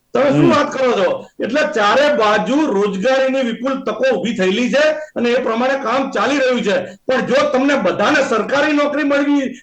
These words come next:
Speaker 1: મળી, જોઈતી હોય અને એને જ રોજગાર કહેતા હો તો પછી માફ કરજો, એવું તો ના થઈ શકે ને ભાઈ. બધાને સરકારી
Speaker 2: ચલો.
Speaker 1: નોકરી આપે એવું તો શક્ય નથી.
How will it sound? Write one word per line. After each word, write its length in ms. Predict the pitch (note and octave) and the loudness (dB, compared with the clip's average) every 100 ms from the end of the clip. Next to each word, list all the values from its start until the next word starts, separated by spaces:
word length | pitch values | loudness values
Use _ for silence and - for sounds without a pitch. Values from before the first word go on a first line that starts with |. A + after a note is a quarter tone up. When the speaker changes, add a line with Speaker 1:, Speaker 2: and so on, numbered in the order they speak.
| - | -4
Speaker 1:
મળી, 400 | F#3+ A3+ B3 F#3 | 0 2 0 -2
જોઈતી 380 | G3 C4+ C4+ D4+ | 0 0 2 2
હોય 280 | C4 A3 F3+ - - | 4 2 0 -4 -6
અને 140 | A#3 | -2
એને 240 | A#3+ G3 A#3+ | 0 2 2
જ 140 | D4 | 0
રોજગાર 500 | C#4+ C#4+ A#3+ D4 C#4+ | 0 -2 0 -2 0
કહેતા 240 | D4+ D#4+ D4 | 0 0 0
હો 440 | A#3+ F#3 - - - | 0 -2 -6 -10 -4
તો 120 | B3+ | -2
પછી 160 | B3 C4+ | -2 -2
માફ 320 | B3+ C4 C4 | 0 0 -2
કરજો, 240 | A#3 G3 | -4 -2
એવું 240 | F#3 G3+ G#3+ | -2 -2 -2
તો 80 | B3 | -2
ના 200 | B3+ C4 | -2 -2
થઈ 120 | C4+ | -4
શકે 180 | C4+ E4 | -2 -2
ને 80 | |
ભાઈ. 340 | D4+ G3 C3 - - | -2 -4 -6 -12 -6
બધાને 300 | F#3+ G#3 A#3 | -2 -2 -2
સરકારી 480 | G#3 G#3 A#3+ B3+ A#3+ | -4 -2 0 2 4
Speaker 2:
ચલો. 140 | G3 | 6
Speaker 1:
નોકરી 180 | F#3 B3 | 6 6
આપે 500 | A#3 - C#4+ G3 - - - A3+ | 0 -4 -6 -8 -10 -14 -4 -2
એવું 160 | C4 | 0
તો 60 | B3 | -2
શક્ય 300 | G#3 - B3 | -4 -2 0
નથી. 480 | A#3 F#3+ - - | 0 0 -2 -8